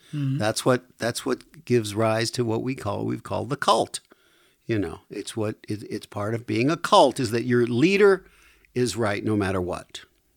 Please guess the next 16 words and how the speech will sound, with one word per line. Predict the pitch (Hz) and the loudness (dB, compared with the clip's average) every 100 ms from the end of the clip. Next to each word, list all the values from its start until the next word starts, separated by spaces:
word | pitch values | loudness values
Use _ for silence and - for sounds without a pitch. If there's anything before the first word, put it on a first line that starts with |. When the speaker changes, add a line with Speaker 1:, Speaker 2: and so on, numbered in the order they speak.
| - | -10
Speaker 2:
right? | 95 120 165 - _ _ _ _ _ _ _ _ - | -6 -4 -6 -10 _ _ _ _ _ _ _ _ 0
Speaker 1:
And | 143 156 | 4 6
if | 143 - | 4 4
I | 160 156 185 | 6 8 8
were | 190 196 | 4 2
a | 185 | 2
songwriter, | 143 - 165 214 233 143 131 123 113 120 139 135 | 0 0 2 4 2 4 4 2 2 0 -2 -2
I | - 143 | 2 4
would | 143 139 | 6 2
write | 131 139 151 165 | 4 4 6 4
a | 151 | 0
song | 127 - 160 180 170 | -2 0 0 0 -2
called | - 139 127 120 | 0 2 4 4
Rather | 139 139 151 | 6 6 4
Be | 139 147 | 4 4
Right | 131 120 151 185 151 - | 4 4 4 4 0 -2